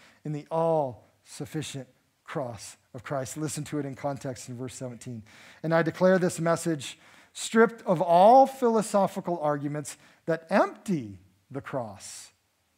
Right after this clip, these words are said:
of its true power. For I trust in the all-sufficient cross of Christ alone." See, the cross is the place of our unification.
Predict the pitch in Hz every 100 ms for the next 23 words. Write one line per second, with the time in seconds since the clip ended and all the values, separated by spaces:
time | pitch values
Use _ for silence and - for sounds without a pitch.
0 | _ _ _ 135 131 117 - - 123 113
1 | 95 90 - _ _ _ _ _ 135 123
2 | 120 147 190 190 - 107 101 - - _
3 | _ _ _ _ - 123 120 123 135 139
4 | 143 135 117 131 123 110 101 - - _
5 | _ _ _ _ _ _ _ - 123 -
6 | 107 104 - 107 104 104 _ _ _ _
7 | _ _ _ - _ - 202 190 - 247
8 | 277 160 151 - - - _ _ _ _
9 | _ 165 135 147 - 202 170 - 135 139
10 | 151 151 - 147 165 - 104